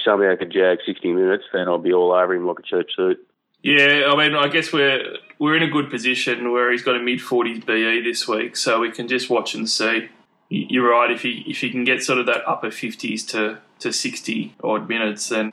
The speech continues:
Speaker 2: then that's gonna be really, really interesting. And the Tigers also play round thirteen. He's front row forward only, though, which is a little bit annoying, but I guess front row forward's pretty,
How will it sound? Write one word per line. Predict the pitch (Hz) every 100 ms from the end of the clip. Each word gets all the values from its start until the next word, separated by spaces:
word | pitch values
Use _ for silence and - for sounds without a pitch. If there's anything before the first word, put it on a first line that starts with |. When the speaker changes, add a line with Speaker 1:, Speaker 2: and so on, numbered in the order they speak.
| - _
Speaker 2:
then | 120
that's | 120 117 -
gonna | 120 110
be | 110
really, | 113 113 110 110
really | 110 107 107
interesting. | 110 110 - 110 110 - _ _ _
And | - 113 113
the | 110
Tigers | - 123 123 117
also | 117 - 110
play | 107 107
round | 104 110 107
thirteen. | - 104 - - 110 113 113 _ _ _ -
He's | 127 151
front | - 185 151
row | 151 - 135 127
forward | - 120 117
only, | 123 123 120
though, | 117 117
which | 120 107
is | 120
a |
little | 117 135 135
bit | 117
annoying, | 110 113 113 113
but | 113
I | 113
guess | 117 -
front | -
row | 107 113
forward's | - 113 107
pretty, | - 107 110